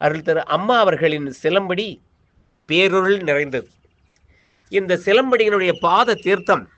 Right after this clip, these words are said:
அருமருந்து. ஆயிரக்கணக்கான வழிபாட்டு மன்னங்களையெல்லாம் ஏற்படுத்திய அருள் திரு அம்மா அவர்கள்,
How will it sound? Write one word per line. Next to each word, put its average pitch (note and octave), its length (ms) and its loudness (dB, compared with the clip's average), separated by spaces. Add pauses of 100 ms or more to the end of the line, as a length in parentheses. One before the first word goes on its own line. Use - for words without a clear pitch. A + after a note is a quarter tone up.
(540)
அருமருந்து. E3 640 0 (580)
ஆயிரக்கணக்கான E3+ 960 2 (340)
வழிபாட்டு F3+ 480 0
மன்னங்களையெல்லாம் D#3+ 880 0
ஏற்படுத்திய D3 580 -2
அருள் C3+ 140 -2
திரு C3 160 -4
அம்மா B2+ 260 -4
அவர்கள், D3 320 -2